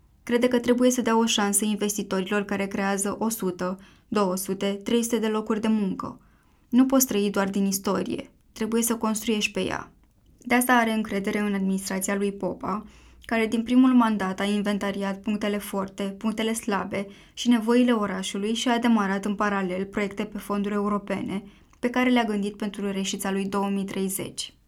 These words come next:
Această viziune l-a motivat pe Apostol să intre în gal, o formă de asociere între instituții publice, firme, O N G-uri și reprezentanții ai comunităților,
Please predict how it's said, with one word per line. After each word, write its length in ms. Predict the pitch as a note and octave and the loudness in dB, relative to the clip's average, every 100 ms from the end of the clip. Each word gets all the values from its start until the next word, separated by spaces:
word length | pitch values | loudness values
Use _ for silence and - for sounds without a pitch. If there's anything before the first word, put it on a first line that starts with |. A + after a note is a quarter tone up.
| _ _ _ _ _ | _ _ _ _ _
Această 340 | A#3+ C4 C4 | 2 2 2
viziune 460 | B3 C4 A#3+ G3+ G3+ | 4 4 4 2 0
l-a 100 | G3+ | 0
motivat 460 | G3+ G3 G3 F#3+ | 0 0 0 -2
pe 80 | F#3+ | 0
Apostol 480 | G#3 G3+ F#3 F#3 G3 | -2 0 -4 -2 -2
să 160 | F#3+ F#3+ | -2 -2
intre 280 | F#3 F#3+ G#3 | -2 -2 0
în 160 | G#3 | 0
gal, 340 | G3+ - G3 - - _ - | 0 -2 -6 -8 -16 _ -10
o 100 | A3+ | -6
formă 280 | A#3 B3 B3 | 2 4 4
de 100 | A#3+ | 4
asociere 560 | A#3+ A#3+ - G3+ F#3+ | 2 -2 0 0 0
între 200 | G3 G3 | 0 0
instituții 520 | G3 G3 F#3+ F#3+ G3 | -2 -2 -4 -4 -6
publice, 720 | G#3+ F#3+ F3+ F#3 - F#3+ G3 F#3+ | -4 -6 -4 -6 -4 -4 -6 -10
firme, 580 | - G#3 F#3+ F#3+ G3+ G#3 | -4 -2 0 -2 -2 -4
O 120 | - | 0
N 200 | A3+ G#3+ | 2 2
G-uri 380 | G3+ F#3 F#3 G3 | 0 -2 -2 -2
și 100 | A3 | 0
reprezentanții 680 | A3 G#3 G3 F#3+ F#3+ G3 G3+ | -2 -2 -2 -2 -2 -2 -2
ai 60 | |
comunităților, 840 | G3+ G#3 G3+ G3 F3+ - - G3 G#2 | 0 0 0 -2 -4 -8 -8 -6 -6